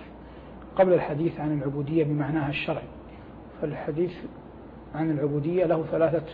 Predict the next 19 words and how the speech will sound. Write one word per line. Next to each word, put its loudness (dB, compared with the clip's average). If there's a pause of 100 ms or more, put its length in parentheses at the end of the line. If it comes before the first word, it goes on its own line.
(340)
أحوال: 0 (800)
عبودية 6 (160)
قهر، 6 (1080)
وهو 6
أن 4
الخلق 2
جميعا، 2 (600)
برهم 6
وفاجرهم، 0
مؤمنهم 0
وكافرهم، 0 (800)
الملائكة 4
والإنس 0
والجان، 4 (760)
كلهم 2
عبيد 2
لله، 2 (280)
قهرهم 2
الله 2